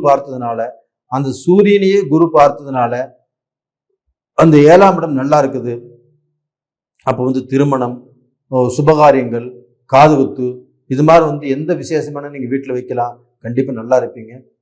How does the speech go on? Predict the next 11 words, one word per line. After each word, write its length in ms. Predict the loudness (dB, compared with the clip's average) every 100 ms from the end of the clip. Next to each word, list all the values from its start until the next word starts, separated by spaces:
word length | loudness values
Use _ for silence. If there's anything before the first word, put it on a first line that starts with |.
| -20
எந்த 140 | -10 -8 -6
குறையும் 280 | -6 -6 -8
இருக்காது. 380 | -6 -6 -6 -10 -12 _ _
உங்களுக்கு 300 | -12 -10 -8
எல்லா 200 | -2 0 0
கிரகங்களுடைய 520 | -2 -6 -6 -8 -8
அனுகிரகங்கள் 520 | -8 -4 -4 -4 -10 -6
நல்லா 160 | -4 -4
இருக்குது, 280 | -6 -12 -14 -16 _ _ -6
தப்பு 280 | -6 -4 0
வராது, 280 | 2 0